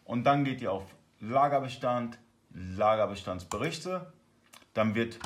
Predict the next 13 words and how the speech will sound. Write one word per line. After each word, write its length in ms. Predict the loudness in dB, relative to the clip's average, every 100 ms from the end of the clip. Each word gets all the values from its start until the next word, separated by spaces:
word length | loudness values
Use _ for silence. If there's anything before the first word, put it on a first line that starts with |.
| -8
der 60 |
Bericht 340 | -6 -6 -8 -10
erstellt. 540 | -8 0 0 0 -6
Jetzt 160 | -8 0
haben 200 | 0 0
wir 80 | -4
einen 160 | -4
Bericht 280 | -6 -10 -10
zu 100 | -8
allen 220 | -6 -6
Angeboten. 680 | -6 -6 -6 -6 -6 -8 -10 -14 _ _ _
Diesen 300 | -6 -4 -2
Bericht 360 | -4 -4 -8 -10